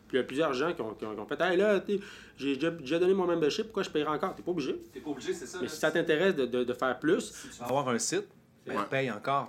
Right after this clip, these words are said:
Speaker 2: tu sais, parce que ton
Speaker 3: Ouais.
Speaker 2: dix piastres, ils
Speaker 3: Dans le
Speaker 2: vont
Speaker 3: sens que,
Speaker 2: chercher
Speaker 3: ouais, c'est
Speaker 2: quatre-vingt-dix, tu sais.
Speaker 1: Exact.
Speaker 3: De toute façon,
Speaker 1: Le
Speaker 3: pour être
Speaker 1: gars
Speaker 3: clair, le membership, c'est pas assez. <laughs>
Speaker 1: Non, c'est ça.
Speaker 2: C'est ça.
Speaker 1: Exactement. Puis le gars, il y a un, un des, un des membres, qui, lui, est allé voir son employeur, puis son employeur a fait un don.
Speaker 3: Ouais.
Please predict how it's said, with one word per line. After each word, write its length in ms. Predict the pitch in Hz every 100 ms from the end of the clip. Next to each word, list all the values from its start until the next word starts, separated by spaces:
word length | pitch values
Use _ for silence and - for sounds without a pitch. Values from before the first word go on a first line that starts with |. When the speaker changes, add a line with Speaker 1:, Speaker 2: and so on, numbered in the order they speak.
| -
Speaker 2:
tu 80 | 131
sais, 60 | 117
parce 160 | 110 -
que 80 |
ton 120 | 123 120
Speaker 3:
Ouais. 60 |
Speaker 2:
dix 100 | 117
piastres, 400 | - 139 156 - -
ils 40 |
Speaker 3:
Dans 20 |
le 40 | 113
Speaker 2:
vont 60 |
Speaker 3:
sens 80 | 98
que, 80 | 101
Speaker 2:
chercher 280 | 87 104 110
Speaker 3:
ouais, 60 |
c'est 60 | 117
Speaker 2:
quatre-vingt-dix, 680 | 139 131 123 110 107 139 -
tu 40 |
sais. 140 | 131 127
Speaker 1:
Exact. 200 | 131 131
Speaker 3:
De 40 | -
toute 80 |
façon, 100 | 123
Speaker 1:
Le 40 | 123
Speaker 3:
pour 120 | 110
être 140 | 101 -
Speaker 1:
gars 140 | 113
Speaker 3:
clair, 20 |
le 100 | 107
membership, 560 | 90 101 98 87 - -
c'est 160 | -
pas 260 | 85 113 127 -
assez. 340 | 90 - - - -
<laughs> 160 | -
Speaker 1:
Non, 120 | 156 139
c'est 120 | 123
ça. 140 | 180
Speaker 2:
C'est 60 | -
ça. 60 | - - -
Speaker 1:
Exactement. 400 | 120 120 156 175 170 - - -
Puis 280 | 127 135 - - -
le 160 | 131
gars, 400 | 123 131 160 220 247 -
il 40 | 123
y 40 |
a 60 | 120
un, 180 | 123 120
un 20 |
des, 220 | 117 120
un 100 | 123
des 160 | 120 120
membres, 400 | 113 127 190 139 -
qui, 80 | -
lui, 200 | 117 127
est 80 | 135
allé 100 | 120
voir 180 | 117 123
son 140 | 123
employeur, 500 | 113 104 107 107 131
puis 60 | 156
son 100 | 117
employeur 320 | 113 120 123 151
a 40 |
fait 160 | 175 190
un 100 | 208
don. 260 | 247 - -
Speaker 3:
Ouais. 140 | -